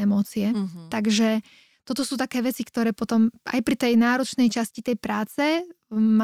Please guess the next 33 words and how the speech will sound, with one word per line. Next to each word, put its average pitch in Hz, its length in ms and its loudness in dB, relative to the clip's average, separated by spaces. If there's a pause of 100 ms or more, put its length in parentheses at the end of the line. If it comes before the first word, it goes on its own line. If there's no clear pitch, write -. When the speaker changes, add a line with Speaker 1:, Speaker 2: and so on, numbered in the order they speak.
Speaker 1:
tak 214 80 -4
nakopnú 208 480 0
vždy. 208 320 2 (220)
Speaker 2:
No, 170 320 -6
to 170 160 -10
si - 160 -8
viem 160 240 -4
predstaviť, 165 560 -6
lebo, 165 320 -4
eh, 131 320 -12
ako - 160 -12
som 156 180 -12
povedala, 160 460 -4
počuť - 400 -8
to 160 160 -8 (400)
na 180 80 -6
vašom 180 320 -4
hlase, 220 320 -2
vidieť 185 320 0
na 175 80 -2
vašom, 170 400 -4
eh, - 640 -8
prejave. 214 560 2 (320)
Zuzka, 233 400 0
ja 190 240 0
vám 330 240 -2
želám 254 320 0
všetko 294 240 0
dobré 240 320 4
a 190 80 -2
hlavne 220 480 2
tak 180 160 0
vychovajte 254 560 2